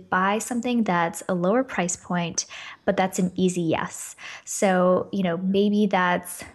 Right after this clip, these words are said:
a, a more high-end version of the free thing that you created, or maybe it's, uh, kind of like a piece of software or, uh,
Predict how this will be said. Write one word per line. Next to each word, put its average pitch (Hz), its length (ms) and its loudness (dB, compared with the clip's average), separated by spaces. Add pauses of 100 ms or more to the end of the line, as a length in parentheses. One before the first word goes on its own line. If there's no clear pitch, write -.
(160)
a, 180 560 0
a 190 100 -2
more 180 720 0 (240)
high-end 190 540 0
version 185 320 0
of 180 80 -4
the 180 100 -4
free 196 240 -2
thing 185 280 -2
that 165 100 -4
you 170 100 0
created, 165 400 0
or 170 100 2
maybe 196 380 4
it's, 175 320 -4 (440)
uh, 165 480 0 (440)
kind 185 240 -2
of - 260 -8 (300)
like 190 100 0
a 180 80 2
piece 208 360 -2
of 185 100 -4
software 160 720 0
or, 170 560 2
uh, 160 320 0